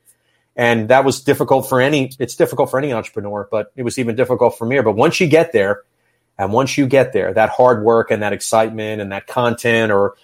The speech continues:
and then I'm jumping right back into podcasting, people hear it in your voice. They hear you excited. They,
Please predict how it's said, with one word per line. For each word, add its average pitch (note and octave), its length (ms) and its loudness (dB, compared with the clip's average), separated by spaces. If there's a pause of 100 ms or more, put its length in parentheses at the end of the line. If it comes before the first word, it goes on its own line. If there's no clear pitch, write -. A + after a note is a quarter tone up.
(180)
and G2+ 80 -2
then G#2 80 2
I'm G#2 140 0
jumping A2+ 260 0
right A2 160 2
back A2 180 4
into A#2 120 -2
podcasting, A2 720 0
people A#2+ 260 -4
hear A#2+ 240 -2
it A#2 40 -4
in A#2 40 -10
your G#2+ 140 -6
voice. A#2 420 2
They A2+ 140 -2
hear A#2 180 0
you A2 160 -2
excited. A#2 600 -2
They, G#2 320 -4